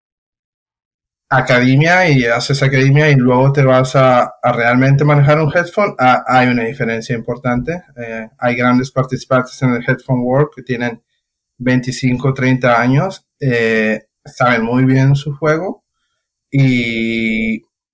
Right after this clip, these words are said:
si viene alguien de academia no significa que tienen toda esa experiencia. O sea, e-, es, es ideal juntar lo-,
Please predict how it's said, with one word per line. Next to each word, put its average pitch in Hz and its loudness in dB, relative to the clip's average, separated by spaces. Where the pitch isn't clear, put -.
si - -4
viene 123 2
alguien 131 2
de 131 4
academia 127 2
no 127 2
significa 113 -6
que 110 -4
tienen 107 -12
toda 110 0
esa 107 -10
experiencia. 113 -4
O - -6
sea, 131 -2
e-, 123 -2
es, - -4
es 127 -4
ideal 127 2
juntar 156 2
lo-, 151 -4